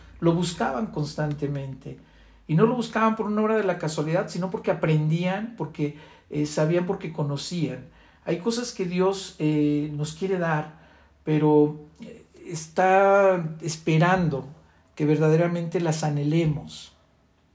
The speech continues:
¿sí? Las valoremos y digamos, "Yo quiero". Hemos, hemos vuelto tan cotidiano ese, ese pedir o ese, o ese agradecer,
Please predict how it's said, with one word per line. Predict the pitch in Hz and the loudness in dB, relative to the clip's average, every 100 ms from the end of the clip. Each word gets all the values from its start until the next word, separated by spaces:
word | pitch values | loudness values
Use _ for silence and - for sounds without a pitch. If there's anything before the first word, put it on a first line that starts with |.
| _ | _
¿sí? | - - 127 - _ _ _ _ _ - | -20 -18 -18 -20 _ _ _ _ _ -8
Las | 143 135 | -4 -2
valoremos | 143 143 147 160 170 151 - - - _ _ _ | 0 2 4 4 4 2 0 -10 -18 _ _ _
y | 143 | -4
digamos, | 147 160 160 156 | -2 2 4 6
"Yo | 160 180 | 4 0
quiero". | 170 156 160 135 - - _ _ _ _ _ _ _ _ _ _ _ _ _ - - | 2 4 4 0 -10 -20 _ _ _ _ _ _ _ _ _ _ _ _ _ -20 -14
Hemos, | - 180 190 196 - | -2 0 0 -2 -4
hemos | 170 180 196 160 | -2 0 0 0
vuelto | 175 180 190 | 0 2 0
tan | 190 160 156 | 0 0 0
cotidiano | 151 - 147 156 170 170 156 151 | -2 -6 -2 2 2 4 2 0
ese, | 147 - 156 156 | -2 -6 -8 -6
ese | - 165 | -6 -6
pedir | 156 143 151 156 156 | -2 0 0 2 2
o | 147 147 | 2 2
ese, | 151 - 165 156 - - - | 0 -2 -4 -4 -10 -20 -4
o | 147 | 0
ese | 160 185 | 2 2
agradecer, | 165 147 143 135 - 160 151 147 | 2 2 0 -4 -2 2 2 0